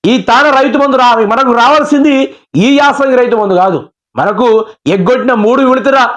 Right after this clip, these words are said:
రైతు బంధు మనకు కావాలి. ఎకరాల చొప్పున, మ్, చూసుకుంటే కూడా ఎకరానికి ఎంత అన్నాడు? సంవత్సరానికి పదిహేను వేల రూపాయలు అన్నాడు, ఒక విడతకి ఏడు వేల ఐదు వందల రూపాయలు అన్నాడు. మనకు మొత్తం సంఖ్యలో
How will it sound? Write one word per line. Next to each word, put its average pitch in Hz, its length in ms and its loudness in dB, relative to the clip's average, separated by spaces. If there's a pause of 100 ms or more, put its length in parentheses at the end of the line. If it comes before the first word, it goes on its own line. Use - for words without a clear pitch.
(160)
రైతు 208 320 -2
బంధు 262 460 0 (160)
మనకు 208 280 -2
కావాలి. 190 360 0 (320)
ఎకరాల 247 420 0 (100)
చొప్పున, 262 300 -2 (400)
మ్, 156 240 -6 (120)
చూసుకుంటే 277 460 -2
కూడా 254 260 0 (460)
ఎకరానికి 247 460 0
ఎంత 254 160 -2
అన్నాడు? 294 200 0
సంవత్సరానికి 262 880 -2 (240)
పదిహేను 254 360 0
వేల 262 100 2
రూపాయలు 247 300 0
అన్నాడు, 226 200 -2
ఒక 175 240 -4
విడతకి 240 680 -2 (180)
ఏడు 226 260 2
వేల 269 160 2
ఐదు 247 140 0
వందల 240 140 0
రూపాయలు 240 240 0
అన్నాడు. 226 280 -2 (260)
మనకు 220 300 -2
మొత్తం 226 440 -2
సంఖ్యలో 254 380 0